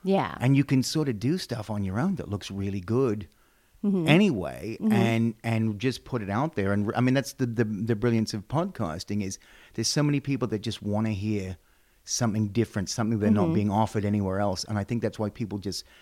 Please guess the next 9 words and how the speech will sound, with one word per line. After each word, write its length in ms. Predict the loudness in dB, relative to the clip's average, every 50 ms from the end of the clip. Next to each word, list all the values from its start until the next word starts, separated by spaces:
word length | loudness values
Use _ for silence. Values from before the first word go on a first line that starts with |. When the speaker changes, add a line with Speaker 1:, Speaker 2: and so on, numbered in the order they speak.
| -20 -14 _
Speaker 2:
there's 160 | -4 -2 -2
such 260 | 0 -2 -2 -2 -2
a 60 | -6
strong, 640 | -6 -6 -8 -6 -4 0 2 2 2 2 2 0 -2 -6 -8 _ _ _ _ -20 -12 -4
um, 560 | -2 0 0 2 2 0 0 -2 -4 -6 -8 _ -8
um, 300 | -6 -4 -4 -4 -6 -6
allegiance 640 | -6 -6 -2 0 2 2 2 0 -4 -6 -6 -6 -10
to 140 | -8 -8 -8 -6
that, 340 | -6 -6 -8 -10 -12 -14